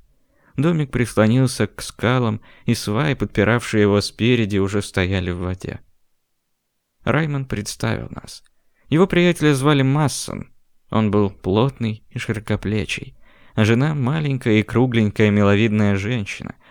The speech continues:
по выговору, несомненно, парижанка. Он тотчас сказал, чтобы мы не стеснялись и чувствовали себя свободно,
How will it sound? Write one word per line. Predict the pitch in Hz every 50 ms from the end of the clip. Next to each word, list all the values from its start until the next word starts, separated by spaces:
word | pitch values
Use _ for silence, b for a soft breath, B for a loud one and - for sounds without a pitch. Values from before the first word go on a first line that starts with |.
| b b b
по | - 110 104
выговору, | 101 127 139 131 113 117 110 110 104 95
несомненно, | 101 101 98 - 95 95 95 95 98 95 95 95 95
парижанка. | - - 98 92 98 98 87 65 58 - - - - 127 - _ _ _ _ _ _ _ _ _ _ _ _ _ _ _ _ -
Он | 143 165 160 151
тотчас | - 165 170 - - - 143 -
сказал, | - - 131 127 120 110 135 143 147 131
чтобы | - - - 113 107 110 107
мы | 110 120 127
не | 127 117
стеснялись | 107 - - 110 107 - - - - 143 135 123 - - -
и | 95
чувствовали | - - - 123 - - 113 110 107 107
себя | 107 - 113 110 113 110
свободно, | - - 113 107 110 107 131 143 135 127 - -